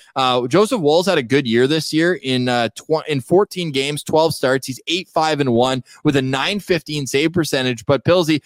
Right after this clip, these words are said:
kinda nice to note that his worst game so far this season came up against Ottawa, where he allowed five goals, six goals on only thirty-one shots. That is statistically his worst game this season. He's only had a save percentage below eight fifty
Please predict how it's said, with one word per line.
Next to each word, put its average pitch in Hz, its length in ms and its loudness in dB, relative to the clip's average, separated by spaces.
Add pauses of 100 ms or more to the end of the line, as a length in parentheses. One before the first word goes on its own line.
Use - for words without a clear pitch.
(180)
kinda 208 220 0
nice 180 340 -2
to 175 60 -6
note 165 260 2
that 147 120 0
his 143 160 0
worst 160 520 2
game 147 360 -4
so 143 220 2
far 151 260 2
this 139 200 -2
season 143 440 0 (260)
came 165 220 2
up 156 180 0
against 139 300 -2
Ottawa, 143 400 4
where 131 160 2
he 135 80 0
allowed 131 340 2
five 160 400 -4
goals, 139 420 4
six - 440 -4
goals 127 420 2 (160)
on 151 160 0
only 160 240 0
thirty-one 143 640 2
shots. 123 460 -2
That 170 280 -4
is 180 300 2 (220)
statistically 170 800 -2
his 139 200 0
worst 147 380 0
game 151 280 -4
this 139 160 0
season. 165 420 0 (220)
He's 180 200 -2
only 214 280 2
had 170 320 -4
a 170 80 -2
save 156 300 -2
percentage 180 580 -2
below 147 520 2
eight 156 220 -6
fifty 139 580 -2